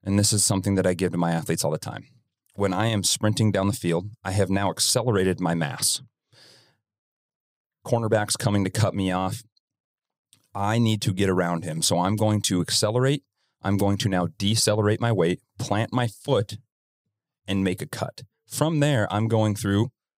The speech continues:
eccentric, isometric, concentric. Just keep on going through.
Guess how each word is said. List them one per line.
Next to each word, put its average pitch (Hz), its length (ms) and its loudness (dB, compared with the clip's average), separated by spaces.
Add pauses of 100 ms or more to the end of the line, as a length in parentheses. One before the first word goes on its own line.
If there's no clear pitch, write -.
(320)
eccentric, 98 480 0
isometric, 95 540 -2
concentric. - 600 -4
Just - 180 -4
keep 104 260 0
on 98 200 0
going 95 280 0
through. 107 260 0